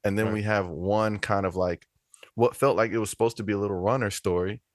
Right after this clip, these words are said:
Speaker 1: about him in the, in the, in the air filters. That,
Speaker 2: Right.
Speaker 1: to me, that was only supposed to be, like, a D story.
Speaker 2: Right,
Speaker 1: Really.
Speaker 2: right,
Speaker 1: You know what I'm
Speaker 2: right. I
Speaker 1: saying?
Speaker 2: agree. I agree
Speaker 1: And it
Speaker 2: with
Speaker 1: was
Speaker 2: you.
Speaker 1: supposed to be, it was supposed to be a stronger connection,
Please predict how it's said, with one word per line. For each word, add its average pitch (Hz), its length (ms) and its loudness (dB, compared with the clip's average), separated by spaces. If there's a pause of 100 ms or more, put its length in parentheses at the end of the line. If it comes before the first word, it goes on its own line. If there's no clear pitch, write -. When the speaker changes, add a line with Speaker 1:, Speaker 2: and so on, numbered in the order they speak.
(180)
Speaker 1:
about 98 340 2
him 101 220 -2
in 95 80 -4
the, 92 160 -6
in 95 120 -2
the, 95 200 -4 (160)
in 98 140 -2
the 92 200 -6
air 110 240 4
filters. - 580 -8
That, 110 220 6
Speaker 2:
Right. 110 220 2
Speaker 1:
to 104 100 -6
me, 127 120 -4
that 131 120 6
was 113 160 2
only 113 220 2
supposed 113 320 0
to 98 80 -8
be, 98 240 -4
like, 87 220 -4
a 95 40 0
D 92 180 -4
story. 82 400 -2 (520)
Speaker 2:
Right, 117 180 6
Speaker 1:
Really. 92 220 -2
Speaker 2:
right, 95 220 -2
Speaker 1:
You 95 60 -2
know 101 100 2
what 95 40 0
I'm 92 80 -2
Speaker 2:
right. 92 80 -4
I - 20 2
Speaker 1:
saying? 101 140 -2
Speaker 2:
agree. 98 160 -6 (200)
I 117 100 6
agree 113 120 0
Speaker 1:
And 107 80 0
it 113 40 0
Speaker 2:
with 107 60 0
Speaker 1:
was 104 120 -4
Speaker 2:
you. - 40 -4
Speaker 1:
supposed 123 440 2
to 107 80 0
be, 92 340 -4
it 101 60 2
was 98 100 0
supposed - 400 0
to 117 80 -6
be 95 340 -6 (880)
a 104 200 6
stronger 123 920 0 (220)
connection, 101 600 -2